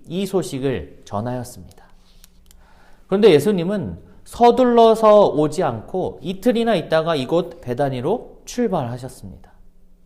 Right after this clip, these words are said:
왜 예수님은 가까운 사이인 나사로에게 일어난 이 일을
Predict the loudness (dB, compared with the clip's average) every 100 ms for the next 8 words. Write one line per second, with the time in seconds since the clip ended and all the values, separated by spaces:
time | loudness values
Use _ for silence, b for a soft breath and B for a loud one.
0 | -20 b b b b 0 2 2 0 0
1 | 0 0 -2 -4 -8 -10 -2 2 2 0
2 | -4 -4 -4 -4 -8 -10 -6 -6 -4 -4
3 | -2 -2 -2 -6 -8 -8 -8 -10 -10 -10
4 | -10 -8 -8 -10